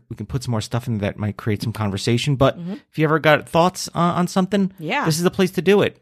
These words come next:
Speaker 2: If I'm wrong, please let me know.
Speaker 1: Or just live your life like a normal human.
Speaker 2: No, <laughs> no.
Speaker 1: James says, "I heard this story before, and I'm still wondering if it'll ever be solved."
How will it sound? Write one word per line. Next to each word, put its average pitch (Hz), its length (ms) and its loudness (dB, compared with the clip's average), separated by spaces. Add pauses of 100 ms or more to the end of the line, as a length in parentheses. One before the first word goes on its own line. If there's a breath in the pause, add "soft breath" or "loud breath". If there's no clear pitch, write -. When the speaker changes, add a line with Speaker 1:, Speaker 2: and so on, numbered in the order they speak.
(180)
Speaker 2:
If 160 80 -8
I'm 302 160 2
wrong, 269 540 2 (200)
please 349 260 -2
let 165 140 -4
me 156 80 -8
know. 143 120 -8 (220)
Speaker 1:
Or 180 200 6
just 185 180 -4
live 175 140 4
your 175 100 4
life 165 240 4
like 170 100 2
a 156 40 0
normal 160 280 2
human. 120 440 -2
Speaker 2:
No, 254 320 0 (160)
<laughs> - 160 -14
no. 262 720 2 (360 soft breath)
Speaker 1:
James 151 280 2
says, 143 360 2 (140)
"I 131 80 4
heard 160 220 2
this 165 100 0
story 165 280 2
before, 120 440 -2
and 123 120 -2
I'm 120 80 0
still 156 260 -2
wondering 120 460 0
if 117 120 -6
it'll 113 200 -2
ever 110 180 0
be 110 100 -2
solved." 107 540 0